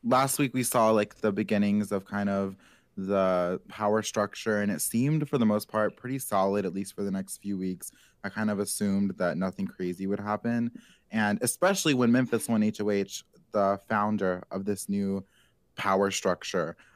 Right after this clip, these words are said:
I thought, "Oh, for sure, it's gonna be, um, a super boring week. Uh, nothing crazy is gonna happen." But were we in for a surprise when his, <laughs> his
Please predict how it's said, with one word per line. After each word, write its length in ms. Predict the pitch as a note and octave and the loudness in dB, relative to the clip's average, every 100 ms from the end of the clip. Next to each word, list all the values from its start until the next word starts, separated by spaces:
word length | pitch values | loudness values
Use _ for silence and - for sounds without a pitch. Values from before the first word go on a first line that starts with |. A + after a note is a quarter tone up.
| - | -6
I 160 | G#2 G2+ | -4 0
thought, 260 | A2 - - | 0 0 0
"Oh, 120 | G2 | -2
for 160 | - F#2+ | -2 -8
sure, 300 | - F2 E2 | -4 -2 -2
it's 120 | - | -2
gonna 220 | G2 F#2+ | -2 0
be, 360 | F#2 F2+ F2+ F2 - - | 0 -2 -4 -6 -10 -10
um, 540 | F2 E2+ D#2+ F2+ G2 A2 - - | -8 -6 -6 -6 -8 -12 -18 -12
a 60 | G2 | -8
super 340 | - A2 G#2+ | -4 -2 0
boring 440 | F#2+ F#2+ F#2 F#2+ F#2 | 0 0 2 2 2
week. 460 | G#2+ A#2+ A2+ - - - _ - | 2 0 -2 -12 -20 -20 _ -6
Uh, 180 | G2 G2 | 0 2
nothing 320 | G2 G2 F#2 | 0 0 -2
crazy 320 | G#2 G2 G2 | 0 0 -2
is 60 | G2+ | -2
gonna 200 | A2 G2+ | -2 0
happen." 540 | G2+ G2+ G#2+ G#2 G2+ | -2 0 0 2 2
But 320 | G#2 F#2+ F2+ _ _ _ _ _ _ _ - | 2 0 0 _ _ _ _ _ _ _ -10
were 420 | F#2 F2+ F#2 A2+ | -6 -2 0 2
we 160 | C#3+ C#3 | 4 2
in 140 | A#2+ | 2
for 160 | A#2 A#2 | 2 0
a 60 | |
surprise 720 | A2 A#2 G#2+ G2+ F#2+ F#2+ F#2+ G2+ | 0 -2 0 2 2 0 -2 -4
when 560 | G2 F#2+ F#2+ F#2 F#2 - _ _ _ _ _ - | -4 -2 -2 -2 -4 -10 _ _ _ _ _ -14
his, 640 | - - A#2 A2 G#2+ G2 - - | -10 -4 -2 -2 -4 -10 -12 -10
<laughs> 800 | - - - A#2+ - - - - | -10 -10 -10 -8 -8 -10 -14 -6
his 300 | B2 A2 | -2 -2